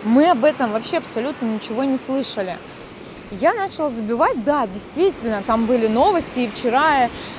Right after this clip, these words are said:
да, вчера были новости, позавчера, что сочинскую центральную набережную, там в Сочи размыло набережную, ужасный,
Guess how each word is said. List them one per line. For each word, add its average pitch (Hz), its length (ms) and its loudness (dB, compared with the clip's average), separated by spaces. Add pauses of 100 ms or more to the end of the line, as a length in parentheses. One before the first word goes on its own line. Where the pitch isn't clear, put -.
(160)
да, 202 300 4
вчера 262 340 6
были 294 200 -2
новости, 262 360 0
позавчера, 220 680 -2
что 220 520 -2 (400)
сочинскую 262 600 -2
центральную 233 440 0
набережную, 226 680 -2
там 196 200 -2
в - 140 -8
Сочи 339 340 2
размыло 254 540 2
набережную, 208 840 0 (360)
ужасный, 247 720 2